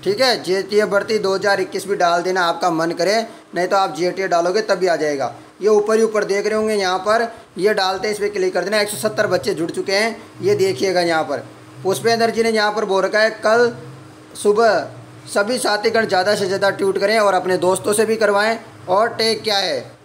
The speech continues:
टैग ये रहेगा दोस्तों, यहाँ पर हैज लगा देना आपके ट्विटर में और हैज जे टी ए, यहाँ पर ये सारा आप copy कर लेना। इसी Telegram में आके, Telegram का link description में है,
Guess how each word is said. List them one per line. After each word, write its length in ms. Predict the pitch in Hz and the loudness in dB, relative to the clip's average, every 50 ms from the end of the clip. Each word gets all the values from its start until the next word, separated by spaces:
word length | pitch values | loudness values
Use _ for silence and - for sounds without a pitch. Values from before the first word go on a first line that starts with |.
| - - - | -20 -10 -4
टैग 300 | - 208 226 240 214 208 | 0 0 0 0 0 0
ये 100 | 233 240 | 0 2
रहेगा 340 | 220 214 208 208 208 214 202 | 2 2 2 2 2 2 2
दोस्तों, 760 | 196 190 185 180 - 185 143 120 110 120 - - - 180 175 | 2 0 -2 -2 -2 -4 -6 -6 -6 -10 -16 -16 -8 -4 -2
यहाँ 180 | 185 196 214 | 0 0 0
पर 140 | 214 226 226 | 0 0 0
हैज 300 | 220 190 214 214 208 208 | 2 2 2 0 2 2
लगा 240 | 208 202 196 202 196 | 2 0 2 0 0
देना 240 | 190 202 202 214 214 | 0 0 0 2 2
आपके 320 | 208 196 190 190 - 208 | 2 0 -2 -2 -4 -6
ट्विटर 360 | 208 - 196 196 185 - 190 | -4 -2 -2 0 0 0 0
में 280 | 196 202 226 247 254 240 - - - - - - - - - | 0 0 0 0 0 -2 -6 -14 -18 -20 -20 -20 -16 -8 -2
और 180 | 170 185 208 | 0 0 2
हैज 500 | 196 170 175 214 226 240 247 240 220 - - - - - - | 0 0 0 2 2 2 2 2 0 -6 -8 -10 -16 -10 -2
जे 200 | 139 180 202 208 | 0 2 2 2
टी 200 | 208 226 220 226 | 2 0 0 2
ए, 280 | 233 240 240 226 233 - - - - - - - | 2 2 2 -2 -2 -6 -12 -20 -20 -16 -8 -4
यहाँ 240 | 170 180 190 208 202 | -2 0 0 0 0
पर 140 | 202 214 202 | 0 0 2
ये 160 | 202 220 220 | 2 2 0
सारा 300 | - - 196 202 208 214 | 2 0 0 0 0 0
आप 360 | 214 185 175 180 180 180 - - | 0 0 -2 -2 -4 -4 -4 -4
copy 220 | 185 185 185 226 | -4 -2 -2 -2
कर 140 | 220 226 202 | 0 0 0
लेना। 300 | 196 202 202 220 233 233 | 0 0 0 0 0 -2
इसी 300 | 208 - 196 175 - 240 | -2 -2 -2 -2 -2 0
Telegram 440 | - 220 202 196 190 202 190 190 196 | 0 0 0 2 2 0 0 0 0
में 100 | 196 185 | 0 0
आके, 260 | 185 180 214 226 226 | 0 2 0 -2 -2
Telegram 440 | 214 196 185 190 196 190 185 190 190 | -2 -2 -2 -2 0 0 0 0 0
का 60 | 190 | 0
link 220 | 185 196 208 190 | 0 0 0 0
description 520 | 170 185 175 - - 208 208 - 220 196 190 | -2 -2 -2 -2 -2 -2 0 0 0 0 2
में 120 | 190 185 | 0 0
है, 280 | 175 170 147 127 - | 0 0 -2 -2 -4